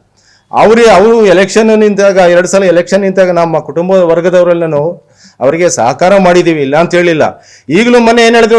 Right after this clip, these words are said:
ಜೆ ಡಿ ಎಸ್ ನನ್ನ ಪ್ರಬಲ ಆಕಾಂಕ್ಷಿ ಅಂತ ನಮ್ಮನ್ನೇ ಪೇಪರಲ್ಲಿ ಸ್ಟೇಟ್ಮೆಂಟ್ ಕೊಟ್ಟಿದ್ದಾರೆ. ಆದ್ರೆ ನ-, ಪ್ರಬಲ ಆಕಾಂಕ್ಷಿ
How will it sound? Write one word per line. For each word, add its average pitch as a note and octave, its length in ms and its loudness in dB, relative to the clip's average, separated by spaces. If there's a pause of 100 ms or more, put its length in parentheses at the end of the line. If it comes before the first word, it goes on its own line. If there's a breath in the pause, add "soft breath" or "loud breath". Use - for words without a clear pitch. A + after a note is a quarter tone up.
ಜೆ F3+ 120 2
ಡಿ G#3+ 60 0
ಎಸ್ G#3+ 200 -4
ನನ್ನ G3+ 180 -4
ಪ್ರಬಲ D#3 240 0 (220)
ಆಕಾಂಕ್ಷಿ F3+ 480 -2
ಅಂತ G#3 100 -2
ನಮ್ಮನ್ನೇ F#3+ 340 -2
ಪೇಪರಲ್ಲಿ E3+ 440 -2
ಸ್ಟೇಟ್ಮೆಂಟ್ E3 400 -6
ಕೊಟ್ಟಿದ್ದಾರೆ. C#3+ 420 -2 (640 loud breath)
ಆದ್ರೆ F#3 300 2
ನ-, D3 100 -2 (320)
ಪ್ರಬಲ E3 260 0 (120)
ಆಕಾಂಕ್ಷಿ G3+ 360 -2